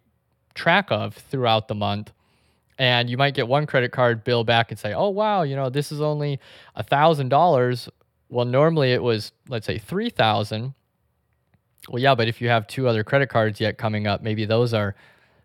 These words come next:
fifteen hundred each. Well, there's your three, you know, now you're at four thousand total, right? Different things like that. So you, you just, you have more moving pieces, which can make it more complex, but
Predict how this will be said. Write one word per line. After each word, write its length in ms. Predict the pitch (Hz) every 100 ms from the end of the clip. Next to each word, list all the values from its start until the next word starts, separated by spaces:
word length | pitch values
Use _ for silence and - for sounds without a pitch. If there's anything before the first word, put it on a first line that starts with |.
| -
fifteen 420 | - 139 - 120
hundred 360 | 104 139 139 101
each. 220 | 85 -
Well, 100 | 104
there's 220 | 113 117
your 80 | 110
three, 180 | 104 110
you 80 | 117
know, 60 | 104
now 160 | 110
you're 160 | 110 107
at 160 | 101
four 200 | - 117
thousand 440 | 107 113 110 110 101
total, 340 | 101 101 113
right? 280 | 104 107 104 _ - - _
Different 260 | 151 156 143
things 180 | 143 127
like 120 | 110
that. 160 | 110
So 120 | - 127
you, 180 | 120
you 220 | 113 139 135
just, 140 | 127
you 140 | 143
have 160 | 147 147
more 180 | 156 175
moving 320 | 185 180 170
pieces, 380 | 170 139 127 123
which 140 | 127 -
can 200 | 120 113
make 160 | 110
it 80 | 113
more 160 | 113 104
complex, 540 | 104 98 110 104 -
but 220 | - 104